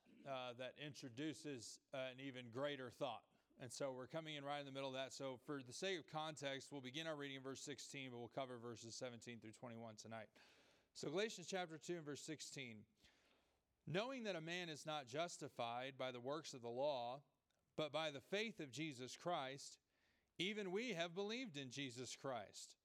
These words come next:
that we might be justified by the faith of Christ and not by the works of the law. For by the works of the law shall no flesh be justified.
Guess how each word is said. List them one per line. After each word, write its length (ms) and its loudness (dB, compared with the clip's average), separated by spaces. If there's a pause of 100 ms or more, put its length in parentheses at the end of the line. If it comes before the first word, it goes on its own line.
(280)
that 180 4
we 160 2
might 240 2
be 120 -2
justified 960 2
by 160 4
the 140 -2
faith 400 2
of 160 -2
Christ 600 2
and 220 0
not 340 2
by 160 4
the 120 0
works 360 0
of 140 0
the 80 2
law. 460 4 (580)
For 160 8
by 240 6
the 120 6
works 360 4
of 100 2
the 80 2
law 500 4
shall 340 0
no 380 4 (120)
flesh 640 4 (200)
be 160 4
justified. 880 2